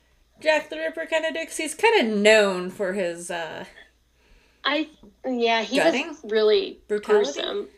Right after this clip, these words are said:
Speaker 2: Um, I think their similarities are in dress. So he always was
Speaker 1: Okay.
Speaker 2: dressed to the nines, top hat and whatnot. But he killed his women all in the same, um, kind of method. He usually wrapped something around their neck, usually one of their items of clothing.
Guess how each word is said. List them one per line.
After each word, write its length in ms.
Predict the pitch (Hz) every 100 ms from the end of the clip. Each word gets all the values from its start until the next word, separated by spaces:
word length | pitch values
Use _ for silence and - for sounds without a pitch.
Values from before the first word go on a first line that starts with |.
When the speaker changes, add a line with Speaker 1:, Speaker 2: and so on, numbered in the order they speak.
| _ -
Speaker 2:
Um, 400 | 240 220 220 208
I 140 | 208 220
think 380 | - 277 285 -
their 180 | 220
similarities 880 | 220 - 226 220 208 208 202 202 196 -
are 240 | 196 190
in 200 | 175 175
dress. 600 | 185 - - 220 285 -
So 140 | - 196
he 140 | 214 196
always 360 | 196 196 196
was 140 | 196 -
Speaker 1:
Okay. 40 |
Speaker 2:
dressed 380 | - 190 196 -
to 80 | -
the 100 | 202
nines, 540 | 190 190 202 202 214 - - _ - -
top 320 | 240 220 220
hat 380 | 214 202 190 - _ _ _ _ _ - -
and 180 | 208 196
whatnot. 540 | 190 - 190 185 -
But 120 | 196
he 220 | 202 247
killed 340 | 247 277 269 269
his 180 | 262 214
women 320 | 202 202 196
all 240 | 190 208
in 80 | 202
the 100 | 202
same, 460 | - 202 196 190 190 _ _ _ _ _ _ _ -
um, 300 | 208 190 196
kind 200 | 208 220
of 60 | 214
method. 500 | 196 185 - - 202
He 160 | 214 214
usually 300 | 208 214 196
wrapped 300 | 185 190 -
something 360 | 202 190 196
around 260 | 202 - -
their 100 | -
neck, 300 | - - -
usually 400 | 214 202 208 196
one 180 | 190 190
of 140 | 185
their 160 | 185 -
items 400 | 185 185 202 208
of 100 | -
clothing. 720 | - - - - - 247 226